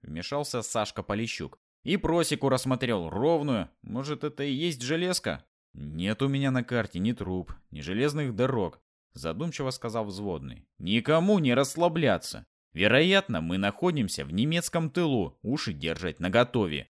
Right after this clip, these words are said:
Действовать, как учили, а сейчас идём искать остальных».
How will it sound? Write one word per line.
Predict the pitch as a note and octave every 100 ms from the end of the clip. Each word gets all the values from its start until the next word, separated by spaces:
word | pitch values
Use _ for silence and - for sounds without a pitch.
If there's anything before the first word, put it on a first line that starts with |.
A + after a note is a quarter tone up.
| _
Действовать, | F#2+ F#2 F#3+ G#3 - A#2 G2 -
как | D3+ D3+
учили, | F#3 - G#3 G#3+ F3 F2+
а | D2
сейчас | D2+ G2 F#2 - -
идём | F#2+ E2 D#2
искать | D2+ - A2
остальных». | G#2+ - A#2+ D#2